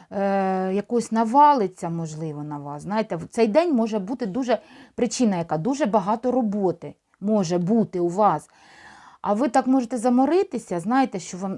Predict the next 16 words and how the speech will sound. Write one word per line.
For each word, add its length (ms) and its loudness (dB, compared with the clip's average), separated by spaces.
«Ну, 160 -4
так 200 -6
не 120 -2
хочу 440 -6
я 140 -2
це 200 -6
робити», 340 -2
вам 200 2
і 100 0
те, 340 4
і 60 0
те 260 2
предлагають, 680 -2
«Да, 160 0
давай, 420 2
да, 140 -6